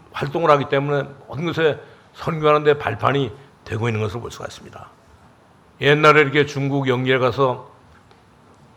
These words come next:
갔는데, 오늘 공항에서 뭐예요, 비행기가 연착돼가지고, 그때는 비행기가 이렇게 한국에서 직접 가진 않고, 옛날에는 뭐 이제 이렇게 북경으로 갔다가 북경에서 다시 영길로 오는데,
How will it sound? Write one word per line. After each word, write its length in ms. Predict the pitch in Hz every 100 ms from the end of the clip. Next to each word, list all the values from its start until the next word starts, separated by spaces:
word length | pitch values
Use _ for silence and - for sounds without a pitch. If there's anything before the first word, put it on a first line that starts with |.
| _ _ _ -
갔는데, 580 | 131 139 139 143 127 - - - - _ _ -
오늘 200 | 156 151
공항에서 460 | - 139 147 143 151
뭐예요, 300 | 160 135 104
비행기가 720 | 135 147 147 151 147 113 - - _
연착돼가지고, 880 | 135 147 156 147 156 147 147 143 -
그때는 520 | - - 170 170 127 - - _ -
비행기가 360 | 135 143 151
이렇게 380 | 151 139 147 123 - - _ _ _ _ _ _ _
한국에서 440 | - 139 143 139 143
직접 340 | 123 - 170
가진 240 | 151 147
않고, 500 | 131 123 156 131 - - _ _ _ _ _ _ -
옛날에는 440 | 131 143 151 160
뭐 220 | 160 131 113 - _ _ _ _ _ -
이제 140 | 131
이렇게 300 | 131 127 127
북경으로 440 | 117 110 170 160 156
갔다가 540 | 131 135 135 127 -
북경에서 500 | 104 - 139 139 143
다시 440 | 120 113 139 117 - - -
영길로 440 | 123 143 139 139 127
오는데, 380 | 117 104 90